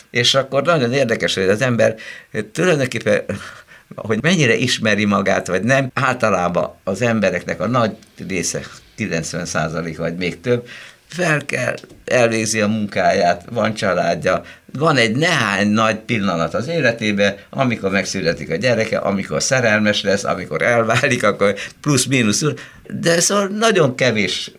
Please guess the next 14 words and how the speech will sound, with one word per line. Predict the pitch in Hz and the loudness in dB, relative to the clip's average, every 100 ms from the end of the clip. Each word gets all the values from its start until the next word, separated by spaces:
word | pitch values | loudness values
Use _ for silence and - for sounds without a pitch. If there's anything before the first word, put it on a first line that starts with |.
| - | -4
olyan | 139 110 | 0 0
pillanat | 104 143 117 104 98 | -2 -2 0 0 0
van, | 107 | -2
ami | 101 104 104 | 0 -2 -4
tényleg | 135 117 101 98 - - _ | -4 -2 -4 -6 -20 -20 _
nagy | 110 104 - | 0 0 0
pillanat | - 95 87 82 80 | -4 0 0 -2 -2
az | 80 82 | -4 -4
életében. | 67 67 - 64 - | -4 -6 -8 -10 -8
Na | 135 | -8
most | 151 - | -8 -10
a, | 127 - - _ - | -12 -18 -20 _ -10
a | 87 | -4
zene, | 98 113 135 | 0 0 0